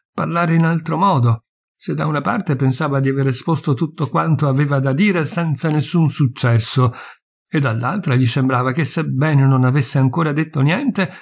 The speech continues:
non poteva pretendere da quei signori di ascoltare tutto da capo. E proprio ora interviene Carlo, il suo unico sostenitore, per dargli buoni consigli, ma riesce solo a fargli capire che tutto, tutto è perduto.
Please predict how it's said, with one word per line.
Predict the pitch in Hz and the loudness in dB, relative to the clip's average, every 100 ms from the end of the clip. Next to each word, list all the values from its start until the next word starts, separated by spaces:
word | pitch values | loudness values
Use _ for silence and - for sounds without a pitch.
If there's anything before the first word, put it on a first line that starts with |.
| _ _ _ - | _ _ _ -4
non | 175 165 | -2 0
poteva | 156 170 160 | -2 0 -2
pretendere | 151 131 185 208 139 127 | -2 -2 -2 -2 0 0
da | 127 | -2
quei | 123 139 | 0 -2
signori | 120 127 127 131 120 107 110 | -2 2 4 4 2 0 -2
di | 147 | -4
ascoltare | 117 - 123 156 135 | -4 -4 -4 -2 -2
tutto | 117 156 - 120 | 0 -2 0 -2
da | 107 | 0
capo. | 107 101 - 104 - _ _ _ _ _ | -4 -8 -6 -8 -8 _ _ _ _ _
E | - 170 | -6 -4
proprio | 196 180 196 | -4 -2 -2
ora | 247 247 | -2 0
interviene | 208 190 165 175 175 | -2 -2 -2 -2 -2
Carlo, | 139 110 104 120 117 - - | -2 -2 0 0 0 -10 -4
il | 165 | -4
suo | - 180 | -2 0
unico | 214 208 185 | 2 2 2
sostenitore, | 165 165 - 160 160 147 123 123 113 - | -2 -4 -2 0 2 2 2 2 0 -2
per | 143 135 | -4 -2
dargli | 139 131 127 135 | -2 -2 0 0
buoni | 123 147 135 | 2 2 2
consigli, | 127 123 117 - 113 107 120 117 - - _ _ - | 4 2 2 2 2 4 4 2 -6 -20 _ _ -6
ma | 160 | -2
riesce | 156 131 117 | 0 0 -2
solo | 120 170 131 | -2 0 2
a | 123 | 2
fargli | 151 135 151 | 2 2 2
capire | 160 160 247 202 | 0 -2 0 0
che | 190 | -2
tutto, | - 117 - 117 113 - - _ - | 0 -2 0 0 0 -4 -20 _ -2
tutto | 262 214 - 101 - | 0 0 -2 -6 -6
è | - 131 | -6 -4
perduto. | 123 120 135 117 - 98 - | -2 2 2 2 0 -4 -8